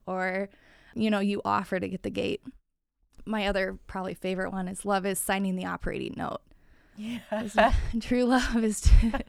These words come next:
Speaker 1: <laughs> signing your name on a piece of paper that says, "We're gonna try to make money on our farm this year, and we're gonna borrow a lot of money to do that. So I really love you, so I'm gonna sign that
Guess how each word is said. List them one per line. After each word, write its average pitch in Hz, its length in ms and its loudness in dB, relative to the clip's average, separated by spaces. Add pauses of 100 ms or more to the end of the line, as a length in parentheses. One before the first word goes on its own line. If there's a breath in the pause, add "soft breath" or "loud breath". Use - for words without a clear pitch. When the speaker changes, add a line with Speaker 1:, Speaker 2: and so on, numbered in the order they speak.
(140)
Speaker 1:
<laughs> - 420 -10
signing 233 340 8
your 233 120 6
name 233 300 8
on 214 120 6
a 208 60 4
piece 226 220 2
of 226 80 -6
paper 226 340 4
that 196 180 0
says, 196 380 2 (400 soft breath)
"We're - 140 -2
gonna 233 200 2
try 220 220 0
to 214 80 2
make 208 200 -2
money 214 260 0
on 202 100 0
our 196 140 0
farm 202 300 0
this 190 220 -4
year, 185 260 -4
and 208 200 0
we're 196 100 -2
gonna 190 220 -6 (420)
borrow 180 300 0
a 185 40 0
lot 208 220 -2
of 208 60 0
money 202 240 -2
to 185 80 -2
do 202 160 0
that. 170 320 -2
So 185 380 -4 (360 soft breath)
I - 80 -2
really 220 320 4
love 240 240 6
you, 208 320 2
so 196 160 -4
I'm 202 120 0
gonna 196 140 0
sign 190 280 -4
that 185 140 -6